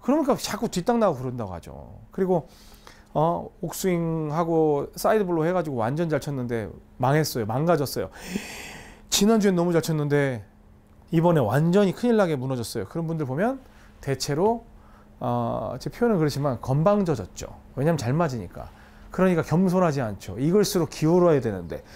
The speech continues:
이글수록 숙여야 되는데 쫙 꼿꼿하게 서는 거죠. 그러면서 '난 칠 수 있다고.' 사이드 쳐다보고 있지도 않으면서 사이드 보고 있는 것처럼 착각을 하죠.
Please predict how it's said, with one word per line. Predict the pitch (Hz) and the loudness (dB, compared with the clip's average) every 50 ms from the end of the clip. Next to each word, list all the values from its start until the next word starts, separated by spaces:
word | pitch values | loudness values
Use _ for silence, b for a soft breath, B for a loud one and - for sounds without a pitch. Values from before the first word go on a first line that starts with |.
| B B B B | B B B B
이글수록 | 170 185 208 240 226 226 - 220 180 - | 2 4 6 6 4 4 4 2 2 2
숙여야 | - - - - 247 240 226 214 | 0 -4 -4 0 2 4 4 4
되는데 | 175 165 139 120 110 95 92 76 62 - - B B B B B B B - | 4 2 0 0 -2 -4 -6 -8 -10 -12 -16 B B B B B B B -4
쫙 | - - - - - - - 147 | 0 2 2 2 2 -2 -2 0
꼿꼿하게 | - 196 - 208 196 180 143 127 | 0 0 2 4 4 4 4 2
서는 | 107 147 170 196 185 156 | 2 0 0 0 0 -2
거죠. | 117 101 - 71 60 - - - | -4 -6 -8 -10 -14 -16 -14 -6
그러면서 | - 151 151 143 127 127 | -2 0 0 2 2 0
'난 | 117 117 | 0 0
칠 | - - 247 | 2 0 0
수 | - - 156 | 2 0 -2
있다고.' | - - 117 101 85 - B B B B B | -2 0 -2 -2 -2 -4 B B B B B
사이드 | - - 233 247 277 240 247 | 0 2 4 4 4 4 2
쳐다보고 | - - 254 285 269 262 247 202 | 0 2 2 2 4 4 4 4
있지도 | 175 - 190 180 151 | 2 2 2 0 2
않으면서 | 139 143 139 123 - | 2 2 -2 -2 0
사이드 | 202 202 214 180 | 0 2 2 0
보고 | 147 - - 147 165 151 | -4 -4 -2 0 0 2
있는 | 139 156 175 175 | 2 0 0 0
것처럼 | 175 165 - 180 156 131 | 0 0 0 -2 -4 -4
착각을 | - 202 - 208 180 147 127 | -4 -4 -2 -2 -2 -2 -2
하죠. | 113 107 - - 67 - | -6 -8 -10 -12 -16 -16